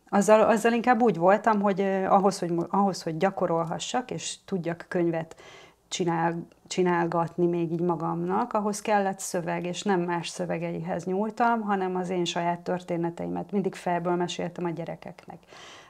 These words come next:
Hát azokat nem vettem elő, de vannak ilyen egészen, tehát ilyen kézzel írt kis könyvecskék, amikbe történ-, leírtam azokat a történeteket, amiket, ö, este mesélgettem nekik, és akkor ahhoz rajzoltunk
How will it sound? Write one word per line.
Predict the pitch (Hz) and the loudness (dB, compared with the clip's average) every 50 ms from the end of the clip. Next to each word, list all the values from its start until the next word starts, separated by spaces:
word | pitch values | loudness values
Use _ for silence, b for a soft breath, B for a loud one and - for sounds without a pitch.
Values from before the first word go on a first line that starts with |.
| B | B
Hát | - 170 180 175 175 | -4 -4 -2 -2 -2
azokat | 170 160 180 165 - 180 - | -4 -4 -4 -4 -4 0 2
nem | 202 185 180 | 4 4 4
vettem | 170 165 - - - 175 180 | 2 0 -2 -4 -4 -4 -2
elő, | 165 170 180 | -2 -2 -2
de | 170 165 175 | -2 -2 -2
vannak | 156 170 165 165 165 165 160 - | 0 0 0 0 -2 -4 -6 -6
ilyen | - 170 175 170 170 180 | -6 -4 -2 -2 -2 -2
egészen, | 175 165 170 170 160 - - 170 | -2 -4 -4 -6 -6 -6 -6 -8
tehát | 165 170 170 - | -8 -8 -6 -6
ilyen | 175 165 | -6 -4
kézzel | 170 190 180 175 165 180 180 175 | 0 0 0 0 0 -2 -4 -4
írt | 170 170 170 170 175 - | -2 -4 -4 -6 -8 -12
kis | - 185 - - | -12 -10 -10 -8
könyvecskék, | - - 190 185 185 180 190 185 - - - 196 185 180 - - | -4 -4 -2 -2 -2 -2 -2 -4 -6 -6 -4 -4 -4 -4 -2 -4
amikbe | 185 180 180 170 175 170 185 180 | -2 -2 -4 -4 -4 -4 -4 -4
történ-, | 180 - 185 - - - - - | -4 -4 -4 -4 -4 -6 -6 -4
leírtam | 180 180 180 170 175 170 - 175 | -2 0 0 0 0 -2 -2 -4
azokat | 175 170 175 - - 190 - | -4 -4 -4 -6 -10 -10 -10
a | - | -8
történeteket, | - - 190 196 190 - 208 202 202 196 - 196 190 - 202 196 - | -4 -2 -2 -2 -2 -2 -2 -2 -2 -4 -4 -6 -6 -6 -6 -6 -6
amiket, | 190 180 175 175 175 185 180 175 165 175 185 | -6 -6 -6 -6 -6 -6 -6 -6 -6 -6 -6
ö, | |
este | - - - 175 170 147 - - - | -4 -2 -2 -2 -4 -4 -8 -8 -8
mesélgettem | 170 165 160 - - - 165 160 165 165 160 - - - 170 165 | -6 -6 -8 -8 -10 -10 -10 -10 -10 -12 -12 -12 -10 -10 -8 -6
nekik, | 165 165 160 - 175 170 - | -6 -8 -8 -10 -12 -12 -12
és | 175 165 - | -12 -12 -10
akkor | 180 175 - 190 185 | -12 -8 -6 -4 -2
ahhoz | 185 180 175 185 180 185 | -2 -2 -2 -4 -4 -4
rajzoltunk | 185 185 180 180 175 190 190 180 185 - 196 190 175 | -4 -4 -4 -4 -4 -4 -6 -6 -6 -6 -6 -6 -8